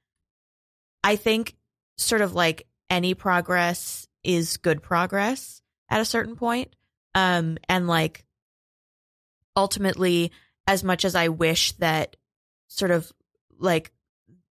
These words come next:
the feminism that's at the front of pop culture, as much as I wish that it was more inclusive of everyone, I think that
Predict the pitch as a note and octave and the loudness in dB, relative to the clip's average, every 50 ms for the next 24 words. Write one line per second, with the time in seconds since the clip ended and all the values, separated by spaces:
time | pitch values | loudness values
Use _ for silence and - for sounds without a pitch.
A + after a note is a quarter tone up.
0 | _ _ - F3+ E3+ E3 D#3+ D#3 - - F3+ F3 E3+ E3+ E3+ E3+ F3 E3 D#3+ D#3 | _ _ 0 2 4 4 2 0 0 -2 -2 0 0 0 0 -2 -4 -6 -6 -4
1 | - - D3 D#3 - - D3 - - - D#3+ D#3 D3+ D3+ - - - D3+ - - | -2 -2 -2 -2 -4 -6 -14 -16 -8 -4 -2 -2 -2 -2 -4 -4 -6 -6 -4 -2
2 | - D3+ D3+ - - D3 D3 D3 - - E3 D#3+ D#3+ D#3+ D#3+ - - _ _ - | -2 -2 -2 -2 -4 -4 -4 -4 -2 -2 0 0 0 0 -2 -6 -14 _ _ -8
3 | - F3+ F#3 F3 E3 - F3 F3 D#3+ D#3+ E3 D#3+ D#3+ - - E3+ - - D#3+ - | -6 -4 -2 -2 -2 0 0 0 2 2 0 0 0 0 0 0 -2 -2 -4 -4
4 | E3 D#3 D#3 D3+ D3+ D#3 - - F3 D#3+ D#3 - D#3 D#3 D#3 D3+ - - D3 C#3+ | -2 0 0 0 0 -2 -4 -2 -2 -2 0 0 -2 -2 -2 -2 0 -2 -2 0
5 | - F3+ F#3 F#3+ G3 G3+ G#3+ A3+ A#3 A#3+ - - - _ _ _ _ _ - F#3+ | 0 0 2 2 2 2 0 0 -2 -6 -10 -14 -18 _ _ _ _ _ 0 0
6 | F#3 - - G3 F3+ F#3 - F3+ E3 F#3+ E3+ D#3+ D#3 D3+ - - | 0 0 0 -2 -2 -4 -6 -4 0 2 2 4 2 0 -2 -6